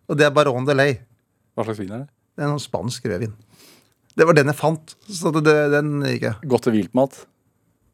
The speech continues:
Speaker 1: Ja, det går, altså, jeg er veldig lite flink på sånt, da. <laughs> Så, så, så, så det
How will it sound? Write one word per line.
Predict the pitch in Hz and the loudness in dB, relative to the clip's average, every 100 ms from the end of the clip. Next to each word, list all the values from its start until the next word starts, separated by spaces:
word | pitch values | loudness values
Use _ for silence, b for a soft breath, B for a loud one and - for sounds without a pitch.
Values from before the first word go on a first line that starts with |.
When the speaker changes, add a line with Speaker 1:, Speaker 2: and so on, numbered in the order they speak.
| _ _ _ _ _ | _ _ _ _ _
Speaker 1:
Ja, | - | -8
det | - | -8
går, | 123 127 | -6 -6
altså, | 135 | 0
jeg | 131 | 0
er | 82 87 131 | 0 -2 0
veldig | 131 101 131 | -2 -2 -4
lite | 120 - | -4 -4
flink | 135 135 - | -2 -2 -2
på | 165 | -2
sånt, | 185 | 2
da. | 202 185 | 2 2
<laughs> | - | 2
Så, | 185 208 208 | 4 4 6
så, | 185 | 4
så, | 156 214 208 | 4 4 4
så | |
det | 185 | 4